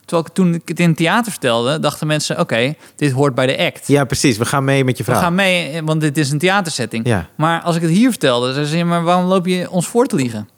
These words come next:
Speaker 1: Want je hebt nooit, je hebt daar nooit gezeten."
Speaker 2: Stom dat ze daar toch van uitgaan, hè?
Speaker 1: Ja, maar het is gewoon, maar ja, het, het, het verschilt ook, want ik denk dat als Henry het zou doen, die kan het weer op zo'n manier vertellen dat het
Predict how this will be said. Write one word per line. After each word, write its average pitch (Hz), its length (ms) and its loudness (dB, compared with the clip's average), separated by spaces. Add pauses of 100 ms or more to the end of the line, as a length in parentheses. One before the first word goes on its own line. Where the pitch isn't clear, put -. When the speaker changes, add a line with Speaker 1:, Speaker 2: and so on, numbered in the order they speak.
(140)
Speaker 1:
Want 147 160 -2
je 180 60 0
hebt 165 120 -2
nooit, 175 220 2 (100)
je 170 100 -6
hebt 165 160 0
daar 170 120 2
nooit 175 200 2
gezeten." 233 440 0 (600)
Speaker 2:
Stom - 240 -14
dat 98 140 -12
ze - 140 -16
daar 92 160 -4
toch - 180 -12
van 90 120 -6
uitgaan, 90 340 -4
hè? 98 60 -6 (460)
Speaker 1:
Ja, 196 260 0
maar 147 80 0
het 139 120 -4
is - 80 -4
gewoon, 139 200 -6
maar 135 100 0
ja, 135 220 2 (100)
het, 147 220 -4
het, 147 240 -2
het 156 200 -4
verschilt 180 420 0
ook, 165 180 -2
want 147 160 -4
ik 151 80 0
denk 165 140 2
dat 151 80 0
als 139 140 0
Henry 180 260 2
het 127 100 -2
zou 120 140 -2
doen, 139 360 -4 (880)
die 143 220 0
kan 156 160 2
het 131 120 2
weer 131 260 0
op 135 160 -6
zo'n 165 400 0
manier 139 240 0
vertellen 135 600 -2 (180)
dat 127 180 -2
het - 440 -4